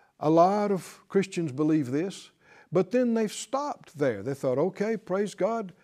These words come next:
I'm born again, I'm saved, my name's in the Lamb's Book of Life, we got it."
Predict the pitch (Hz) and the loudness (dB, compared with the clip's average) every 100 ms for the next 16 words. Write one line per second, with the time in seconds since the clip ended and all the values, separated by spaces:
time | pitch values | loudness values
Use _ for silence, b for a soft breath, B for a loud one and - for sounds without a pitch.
0 | b b - 131 135 185 214 190 226 233 | b b -10 -6 -2 0 0 2 2 0
1 | 226 - _ 123 156 156 190 226 233 196 | -4 -10 _ -8 -8 -4 -2 -2 -2 -6
2 | 143 156 190 196 208 202 202 202 190 208 | -6 -4 -4 -4 -4 -4 -2 -4 -4 -4
3 | 208 208 233 233 - _ _ b b b | 0 2 2 0 -6 _ _ b b b
4 | b b 151 165 139 95 | b b 2 4 4 0